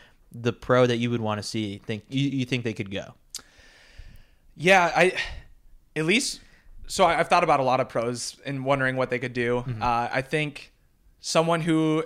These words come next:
Speaker 2: is, like, somewhat out there, I guess, that, you know, he, he likes beer is someone like Craig Engels.
Speaker 1: Mm-hmm.
Speaker 2: And so obviously he's hella fast. I think if there's, I, it, the whole thing that's so hard is just, you don't, you never know how someone's gonna respond to the volume. Like, I
Speaker 1: Right.
Speaker 2: don't doubt that he could chug a beer quickly. I, obviously he can run fast. So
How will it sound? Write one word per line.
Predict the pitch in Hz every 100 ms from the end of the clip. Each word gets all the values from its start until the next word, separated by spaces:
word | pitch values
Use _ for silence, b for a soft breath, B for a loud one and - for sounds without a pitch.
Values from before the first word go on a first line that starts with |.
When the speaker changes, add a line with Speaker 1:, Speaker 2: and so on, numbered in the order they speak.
| -
Speaker 2:
is, | 156 143
like, | 143 135 -
somewhat | - 170 165 180
out | - 156 160
there, | 165 165
I |
guess, | 160 156 156
that, | 151 139 131
you |
know, | 131
he, | 127 127 -
he | 123
likes | 123 139
beer | 127 156 147
is | 123
someone | 123 151 139
like | 123
Craig | 143 127
Engels. | 113 113 120 143 117
Speaker 1:
Mm-hmm. | 117 110
Speaker 2:
And | 123
so | - 135 123
obviously | - 131 135 131 127
he's | 127 107 _ _ _
hella | - 139 143
fast. | 127 120 151 - -
I | -
think | - 143 131 - b b b b b b _ _
if | 147 143
there's, | 170 165 147
I, | 156
it, | 156 - - 151
the | 160
whole | 214 240
thing | 214 180
that's | 160
so | - 151
hard | 135 147
is | 139
just, | 127 123
you | 156
don't, | 175
you | 165
never | 165
know | 160
how | 143
someone's | 143 139
gonna | 127 123
respond | - 117
to | 110
the |
volume. | 107 110 104 98 110
Like, | 131
I | 123
Speaker 1:
Right. | 156
Speaker 2:
don't | 185
doubt | 143 156 139
that |
he | 135
could | 139 127 - _
chug | - 147 131
a |
beer | 131 127
quickly. | 123 131 139 127 120
I, | 120
obviously | 123 123
he | 120
can | 117
run | 110
fast. | 110 107 -
So | 123